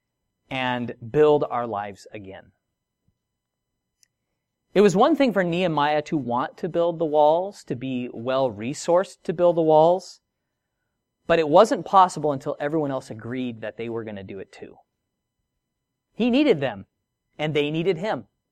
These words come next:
They all needed God and each other to accomplish this work. You might just go, "Oh, you know what? I've got some military guys. They're gonna take off their uniforms and they're gonna do it.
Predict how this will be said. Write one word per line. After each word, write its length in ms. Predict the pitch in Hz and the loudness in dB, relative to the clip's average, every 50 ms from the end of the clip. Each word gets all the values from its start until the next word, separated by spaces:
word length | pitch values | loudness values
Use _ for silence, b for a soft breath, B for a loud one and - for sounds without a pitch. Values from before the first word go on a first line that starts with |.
| _ _ _ _ _ _ _ _ _ _ - | _ _ _ _ _ _ _ _ _ _ 0
They 80 | 165 | 4
all 200 | 185 185 240 302 | 6 8 8 6
needed 420 | 277 226 247 269 262 254 214 165 151 | 6 4 2 2 0 -2 -2 2 4
God 340 | 160 175 220 254 302 311 240 | 8 10 10 10 8 6 4
and 200 | 196 170 165 - | 2 0 -2 -4
each 260 | - 190 208 - - | -4 -4 -2 0 4
other 340 | 247 294 285 180 151 143 147 | 4 6 6 6 4 2 0
to 140 | 143 - 151 | -2 -2 -4
accomplish 460 | 139 139 - 147 147 - 165 147 - | -4 -2 -2 -4 -4 -2 -4 -8 -6
this 180 | - 156 - - | -8 -12 -10 -10
work. 260 | 135 110 90 - _ _ _ _ _ _ _ _ _ _ _ - | -10 -10 -10 -14 _ _ _ _ _ _ _ _ _ _ _ -2
You 80 | 180 | 0
might 180 | 185 175 175 170 | 2 2 2 2
just 220 | 151 147 147 139 | 0 -4 -6 -2
go, 240 | 143 151 143 135 123 | 0 2 2 2 2
"Oh, 60 | 147 | 2
you 160 | 170 165 196 | 2 4 4
know 80 | 226 226 | 8 8
what? 180 | 240 240 - - | 8 8 8 6
I've 140 | 143 151 139 | 2 2 4
got 180 | 170 185 - | 4 4 4
some 120 | - 170 151 | 2 0 2
military 400 | 175 208 226 214 - 226 226 208 | 4 4 4 4 2 2 2 4
guys. 440 | 202 208 208 208 220 220 220 - _ _ | 6 6 6 6 6 4 0 -4 _ _
They're 120 | - 160 160 | 0 0 0
gonna 160 | 156 143 135 | 0 -2 -4
take 180 | - 190 190 | -4 0 2
off 160 | 196 180 - - | 2 2 2 2
their 120 | 170 151 | 0 0
uniforms 580 | 151 170 190 185 - - 190 202 202 196 175 160 | 0 0 -2 -2 0 2 4 4 4 4 2 -2
and 200 | 143 143 135 135 | -4 -2 0 4
they're 280 | 170 196 190 175 156 | 6 6 8 6 6
gonna 180 | 139 147 135 127 | 4 0 -4 -6
do 200 | 127 135 123 107 | -6 -6 -8 -8
it. 140 | - - | -10 -14